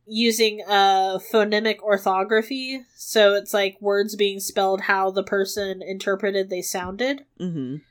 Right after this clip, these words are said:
Speaker 1: instead of actually a written language. So we might, if that is accurate, which would make sense for the time period, especially depending on where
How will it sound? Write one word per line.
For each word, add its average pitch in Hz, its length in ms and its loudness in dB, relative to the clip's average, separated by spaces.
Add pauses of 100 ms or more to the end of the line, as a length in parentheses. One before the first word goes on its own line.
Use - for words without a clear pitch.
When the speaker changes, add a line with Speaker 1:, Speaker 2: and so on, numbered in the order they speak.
(140)
Speaker 1:
instead 208 540 2
of 190 220 6
actually 190 880 0
a 185 40 -2
written 190 360 -6
language. 226 640 -4 (140)
So 220 200 4
we 233 160 2
might, 262 300 -2 (220)
if 214 180 2
that 240 240 8
is 233 260 2 (100)
accurate, 196 600 0
which 202 140 -2
would 202 180 2
make 220 200 2
sense 214 300 -2
for - 140 -6
the 190 100 -2
time 220 280 -4
period, 208 340 0
especially 202 500 -2
depending 196 380 -4
on 190 180 -6
where 196 580 -4